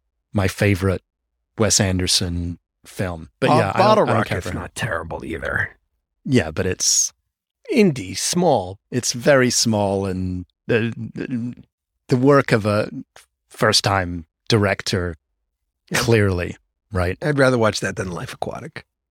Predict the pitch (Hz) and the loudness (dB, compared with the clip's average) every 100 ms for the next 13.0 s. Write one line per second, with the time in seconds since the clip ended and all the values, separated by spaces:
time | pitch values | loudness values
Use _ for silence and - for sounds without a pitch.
0 | _ - 127 131 123 120 117 107 107 101 | _ -6 0 4 4 4 4 2 0 -2
1 | - 98 98 - - 117 113 92 - 123 | -6 -6 -6 -6 -2 0 0 -2 0 2
2 | 139 147 - 127 123 113 110 104 - 104 | 2 2 0 2 2 2 0 -2 -2 0
3 | 98 101 - 90 - - - _ _ _ | 0 0 -2 -2 -2 -4 -10 _ _ _
4 | _ _ _ _ _ 107 95 87 143 135 | _ _ _ _ _ -4 -2 -2 0 0
5 | 131 117 98 101 _ 151 165 165 175 160 | 0 -2 -6 -12 _ 2 4 4 2 0
6 | - 170 - 220 - - - - 120 110 | 0 -2 0 -2 -2 -6 -6 -10 -6 -4
7 | 117 117 - 170 - 113 107 120 - 120 | -4 -4 -4 -6 -2 0 2 2 0 0
8 | - 123 113 110 - 110 - 107 104 101 | -2 0 0 -2 -4 -4 -2 0 0 0
9 | 101 101 101 - 98 95 - 139 151 - | -2 -2 -4 -4 -4 -4 -4 0 0 -2
10 | - - 147 135 123 139 139 - 131 170 | -4 -2 -4 -2 -4 -4 -8 -6 -2 4
11 | 277 285 302 302 247 440 - - 294 302 | 6 6 6 4 0 -2 -6 -2 0 2
12 | 311 - - - - - - - - - | 0 -4 -8 -8 -10 -16 -20 -14 -14 -14